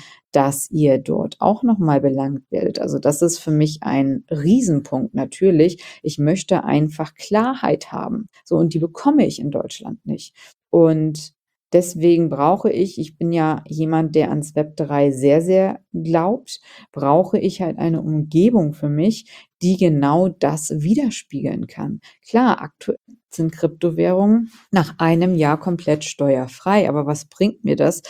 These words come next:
wenn im Steuerbescheid dann drinsteht, irgendwie der Nachprüfung, so klar, man, jetzt muss man ja nur was angeben, wo auch Steuern anfallen. Also wenn ihr ganz normal Kryptowährungen habt, die länger als ein Jahr gehalten habt, ist es steuerfrei, so.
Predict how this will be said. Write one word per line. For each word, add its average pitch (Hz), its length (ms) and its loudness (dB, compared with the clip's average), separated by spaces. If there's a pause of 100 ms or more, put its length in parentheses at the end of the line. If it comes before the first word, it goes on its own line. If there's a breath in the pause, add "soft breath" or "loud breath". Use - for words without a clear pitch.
(260 loud breath)
wenn 160 140 0
im 165 100 0
Steuerbescheid 160 720 2
dann 156 300 -2
drinsteht, 165 480 -4
irgendwie 156 240 -2
der 151 140 2
Nachprüfung, 147 760 -2
so 131 160 -4
klar, 147 360 -2 (360 loud breath)
man, 143 240 4
jetzt 151 420 -2
muss 156 160 -2
man 156 140 0
ja 147 80 2
nur 151 180 2
was 156 220 -2
angeben, 151 640 2 (240 loud breath)
wo 143 140 2
auch 143 80 0
Steuern 143 360 0
anfallen. 170 440 0
Also 139 160 -4
wenn 143 140 0
ihr 139 100 0
ganz 143 180 -2
normal 135 240 -2
Kryptowährungen 131 680 -2
habt, 165 220 0
die 135 60 -2
länger 135 280 0
als - 160 -4
ein - 120 -2
Jahr 135 200 0
gehalten 147 500 0
habt, - 220 -4
ist 151 160 -6
es 160 100 -4
steuerfrei, - 760 0
so. - 280 -8